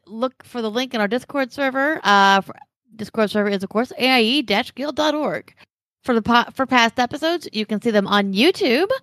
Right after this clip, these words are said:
um, youtube dot com slash C slash the A I E podcast. Our theme was composed by the amazing Andrew Allen. Follow him at the Keys of Soul or visit his website, andrew allen music dot com.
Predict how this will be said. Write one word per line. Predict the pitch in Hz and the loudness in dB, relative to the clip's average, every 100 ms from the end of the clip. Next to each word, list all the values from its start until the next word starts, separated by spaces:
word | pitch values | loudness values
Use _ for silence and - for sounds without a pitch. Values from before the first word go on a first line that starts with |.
| - - - - | -8 -20 -14 2
um, | 226 233 233 226 262 302 _ - | 4 6 4 0 -8 -12 _ -4
youtube | 202 202 226 | -4 0 0
dot | 214 214 - - | 2 0 -2 -6
com | 277 285 339 | -4 -2 -4
slash | 339 - - 220 208 202 | -8 -16 -2 2 2 -2
C | - 302 294 | -12 -8 -8
slash | 294 233 214 214 - | -4 0 2 2 -2
the | 190 220 254 - | -2 0 0 0
A | 269 302 | 0 2
I | 311 | 0
E | 269 339 | 0 0
podcast. | 220 277 349 226 143 - - - _ _ _ _ _ | 0 -2 0 0 0 -6 -14 -20 _ _ _ _ _
Our | 208 | 2
theme | 202 208 | 2 2
was | 196 - | -2 -6
composed | 214 190 190 | 0 2 4
by | 208 | 2
the | 190 | 2
amazing | 185 185 185 | 0 -4 -4
Andrew | 185 180 | -4 -2
Allen. | 262 320 320 311 320 320 | 2 2 2 -2 -4 -10
Follow | - 190 185 185 | 0 2 4 2
him | 202 | 2
at | 196 | 0
the | - | -4
Keys | - 240 | -4 -2
of | 208 | -2
Soul | 202 285 269 | 0 0 2
or | 220 | 2
visit | 202 190 | 2 2
his | 196 | 0
website, | 185 254 220 190 196 - - | 2 0 2 2 2 -4 -4
andrew | 202 190 185 | -4 -2 0
allen | 185 185 185 | 0 0 -2
music | 185 233 196 208 202 | 0 2 2 -2 -2
dot | 185 180 170 | 4 4 2
com. | 214 254 247 - | 0 2 0 -6